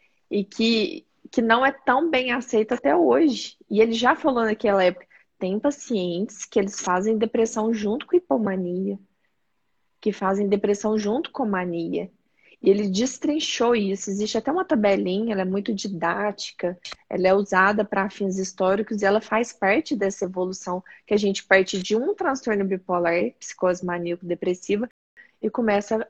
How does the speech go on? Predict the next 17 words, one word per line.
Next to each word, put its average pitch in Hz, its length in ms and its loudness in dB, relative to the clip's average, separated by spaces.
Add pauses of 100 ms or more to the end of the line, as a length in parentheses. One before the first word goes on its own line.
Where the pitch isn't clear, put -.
a 208 80 -2
cunhar, 220 800 -4
começa 202 420 -4
a 208 40 2
lembrar 214 440 0
algo 196 560 -2
espectral, - 920 -4 (520)
né? 185 360 -2 (340)
E 196 80 0
isso 214 240 0
foi 214 240 4
caminhando 233 480 0
mais, 214 460 2
porque 185 320 -2
aí 180 120 2
nos 202 280 0
anos, 190 420 -2